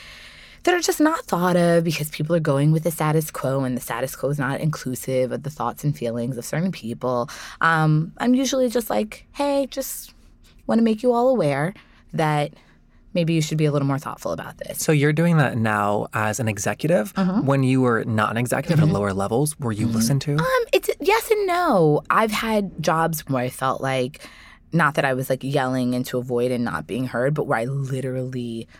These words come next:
Speaker 1: was dismissed as a person. You know, I had one job for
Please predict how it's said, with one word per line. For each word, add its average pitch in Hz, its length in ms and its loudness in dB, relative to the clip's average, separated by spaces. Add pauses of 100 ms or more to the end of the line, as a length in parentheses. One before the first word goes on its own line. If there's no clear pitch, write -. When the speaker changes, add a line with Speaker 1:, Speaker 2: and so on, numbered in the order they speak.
(140)
Speaker 1:
was 139 220 -6
dismissed 139 800 -6
as 135 160 -4
a 120 40 -2
person. 190 640 -4
You 127 120 -2
know, 120 40 -2
I 113 100 -2
had 127 140 -4
one 123 200 2
job - 420 -4
for 113 260 0